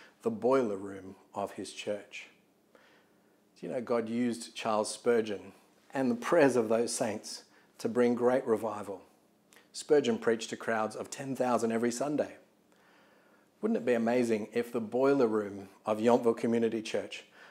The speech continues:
was a gathering of faithful prayers? Imagine what God might do as we pray for chances to share the va-, uh, share the hope of Jesus in the Napa Valley and beyond. Because God loves to answer prayers like that.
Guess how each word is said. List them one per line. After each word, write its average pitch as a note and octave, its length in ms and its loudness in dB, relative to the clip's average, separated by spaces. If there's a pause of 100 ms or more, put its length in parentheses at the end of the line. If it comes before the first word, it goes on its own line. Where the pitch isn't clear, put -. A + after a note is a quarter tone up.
(120)
was A2+ 140 0
a A#2 80 2
gathering A2+ 720 0
of A2 120 -2
faithful B2 520 -4
prayers? B2 720 -4 (760)
Imagine C3 220 0
what B2+ 160 6
God B2 260 0
might A#2+ 260 2
do A2+ 360 4 (600)
as A2 140 -4
we A#2 80 0
pray A2+ 300 0
for A2 100 -4
chances A#2 460 -4
to A#2 100 -10
share B2 320 0
the A2+ 100 2
va-, A2 280 -4
uh, A2+ 100 0
share C3 300 4
the A#2 80 4
hope B2 200 -6
of A2 120 -6
Jesus A#2+ 540 -2 (500)
in A2 80 -4
the A2 80 -2
Napa G#2+ 280 -4
Valley G#2+ 440 -6
and G#2+ 100 -6
beyond. A2+ 480 -2 (1700)
Because C3+ 240 -6
God F3+ 220 -6
loves A#2+ 380 0
to - 220 -16
answer G#2 300 -8
prayers G2+ 480 -8
like A2 220 -4
that. A2 240 -2